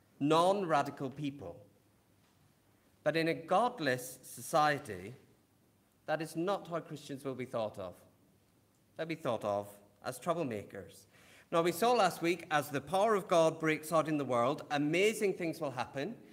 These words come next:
People will find freedom from evil. They'll be healed from diseases. They will experience the presence of God at work.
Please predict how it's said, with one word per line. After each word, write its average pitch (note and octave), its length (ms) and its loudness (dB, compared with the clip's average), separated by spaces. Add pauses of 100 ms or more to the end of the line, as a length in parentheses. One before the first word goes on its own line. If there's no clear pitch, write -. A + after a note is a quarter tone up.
(260)
People G#3 320 0
will D#3+ 140 0
find C#3 380 0
freedom G3+ 500 0
from D#3+ 260 0
evil. G3 480 0
They'll C#3 200 2
be B2 160 -6
healed G#3+ 420 -2
from G3 240 -2
diseases. F#3 640 -6
They C#3+ 140 0
will A#2+ 140 -6
experience G#3+ 760 0
the G3 80 -6
presence E3 420 -6
of D3+ 140 -12
God F3 240 0
at F3+ 100 -6
work. F#3+ 400 -4